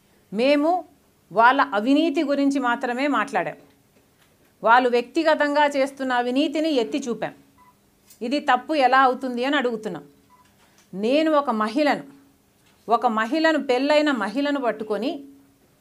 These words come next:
మీరు మరదలని, వ్రతాలని మాట్లాడితే అది వ్యక్తిగత దూషణ కాదా? అది వ్యక్తిగతంగా అవమానించినట్టు కాదా?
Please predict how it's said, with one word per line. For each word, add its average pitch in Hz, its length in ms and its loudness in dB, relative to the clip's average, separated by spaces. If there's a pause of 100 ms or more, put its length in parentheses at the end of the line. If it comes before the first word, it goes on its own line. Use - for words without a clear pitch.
(360)
మీరు 269 200 0
మరదలని, 254 760 0 (760)
వ్రతాలని 277 640 2
మాట్లాడితే 240 760 -2 (540)
అది 233 200 -2
వ్యక్తిగత 277 500 -2
దూషణ 247 420 -4
కాదా? 196 340 0 (1300)
అది 240 180 -2
వ్యక్తిగతంగా 277 720 0
అవమానించినట్టు 247 800 2
కాదా? 196 340 0